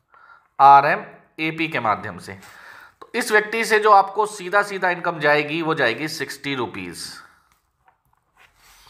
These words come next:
कितना परसेंट? सिक्स हंड्रेड आरएमएपी का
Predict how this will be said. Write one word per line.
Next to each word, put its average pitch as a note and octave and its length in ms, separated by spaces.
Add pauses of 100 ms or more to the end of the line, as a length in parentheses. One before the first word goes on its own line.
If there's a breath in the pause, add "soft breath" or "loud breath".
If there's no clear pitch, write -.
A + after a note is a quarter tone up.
(480 loud breath)
कितना F#3+ 240
परसेंट? G3+ 600 (1600)
सिक्स - 800
हंड्रेड F3 1120 (320)
आरएमएपी D3+ 1700
का B2+ 680